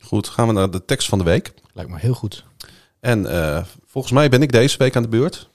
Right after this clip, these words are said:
Speaker 1: Ik hoop
Speaker 2: Klopt.
Speaker 1: het in ieder geval, want dan heb ik het niet voor niks voorbereid. <laughs>
Speaker 2: Anders doen we er gewoon een keer twee, dat kan ook.
Speaker 1: Ja, nee, ik, eh, wist natuurlijk wel, eh, dat ik, eh,
Speaker 2: Ja.
Speaker 1: ik weer, eh, mag. En ik heb gekozen voor, ik denk voor heel veel mensen misschien wel een, eh, bekende tekst.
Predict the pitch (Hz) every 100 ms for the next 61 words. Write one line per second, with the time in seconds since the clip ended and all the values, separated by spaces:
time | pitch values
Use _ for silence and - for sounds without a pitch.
0 | _ _ - - 117 151 127 120 - 127
1 | 113 98 101 117 110 - 135 101 113 -
2 | 131 120 113 123 - - - - - _
3 | _ _ - - - - - - 170 139
4 | - 156 156 165 151 131 139 131 123 127
5 | 123 107 117 107 98 - - 76 69 69
6 | 80 69 71 - - 82 78 92 92 -
7 | 90 92 85 85 85 90 - - 90 -
8 | 90 90 90 95 78 - - 107 - 95
9 | 87 85 82 90 131 - - 107 110 117
10 | 113 - - 117 127 - 107 98 - 104
11 | 123 143 - 104 123 - 104 101 - 98
12 | - 110 92 85 82 82 80 - - 87
13 | 98 - 165 104 - 139 - - -